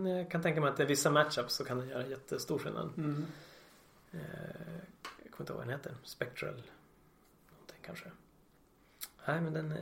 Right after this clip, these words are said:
Speaker 1: ja, det finns andra spel som är bra också.
Speaker 2: Mm.
Speaker 1: Eh, och det finns spel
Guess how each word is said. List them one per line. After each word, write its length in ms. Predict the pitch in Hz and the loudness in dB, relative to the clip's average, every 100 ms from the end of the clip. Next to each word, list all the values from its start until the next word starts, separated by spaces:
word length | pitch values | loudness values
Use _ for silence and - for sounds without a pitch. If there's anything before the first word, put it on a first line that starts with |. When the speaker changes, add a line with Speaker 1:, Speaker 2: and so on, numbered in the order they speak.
| - | 4
Speaker 1:
ja, 120 | 143 | 6
det 100 | 151 | 8
finns 200 | 180 147 | 6 8
andra 220 | 127 143 | 8 6
spel 180 | 131 131 | 4 0
som 440 | - - - 135 120 | -2 -8 -6 -2 2
är 60 | |
bra 200 | 123 123 | 8 6
också. 280 | - - - - - | 6 -2 -4 -4 -2
Speaker 2:
Mm. 280 | 160 156 147 - - - - - | 0 0 -4 -12 -20 -20 -20 -14
Speaker 1:
Eh, 160 | - 127 127 - - - - - - _ _ _ - - - - - _ _ - _ - - | -6 -4 -4 -8 -10 -12 -16 -20 -20 _ _ _ -20 -20 -20 -20 -20 _ _ -20 _ -12 -4
och 100 | 131 | 0
det 80 | |
finns 440 | 120 123 - 160 156 | 2 2 0 -4 0
spel 180 | - | 4